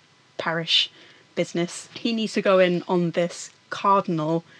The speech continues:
who is the uncle to Napoleon. Yeah. So while he's waiting to talk to this uncle of Napoleon cardinal, Napoleon himself <laughs> walks in and, um, so Mar-,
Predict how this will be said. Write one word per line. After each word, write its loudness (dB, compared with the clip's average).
who 2
is -4
the -10
uncle 0
to -2
Napoleon. 0
Yeah. -6
So -4
while 4
he's -4
waiting 0
to -6
talk -2
to -8
this -4
uncle 0
of -2
Napoleon 4
cardinal, 2
Napoleon 0
himself -2
<laughs> -16
walks 2
in 4
and, 4
um, 2
so -4
Mar-, 0